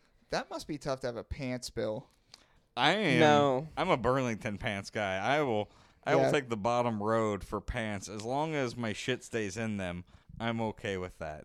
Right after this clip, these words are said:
Speaker 2: So I appreciate
Speaker 3: Usually,
Speaker 2: the payment
Speaker 3: yeah.
Speaker 2: plans.
Speaker 1: Mm-hmm.
Speaker 3: Usually, yeah,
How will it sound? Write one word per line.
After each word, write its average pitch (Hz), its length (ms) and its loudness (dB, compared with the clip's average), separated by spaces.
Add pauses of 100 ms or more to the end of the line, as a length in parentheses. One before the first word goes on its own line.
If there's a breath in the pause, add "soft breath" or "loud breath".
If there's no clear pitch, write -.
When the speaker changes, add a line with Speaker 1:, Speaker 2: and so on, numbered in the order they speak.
(140)
Speaker 2:
So - 120 -6
I 123 140 2
appreciate 170 640 2
Speaker 3:
Usually, 240 240 4
Speaker 2:
the - 60 -6
payment 120 200 0
Speaker 3:
yeah. 120 300 2
Speaker 2:
plans. - 300 -16 (260)
Speaker 1:
Mm-hmm. 143 260 -6
Speaker 3:
Usually, 226 560 2
yeah, 123 440 -2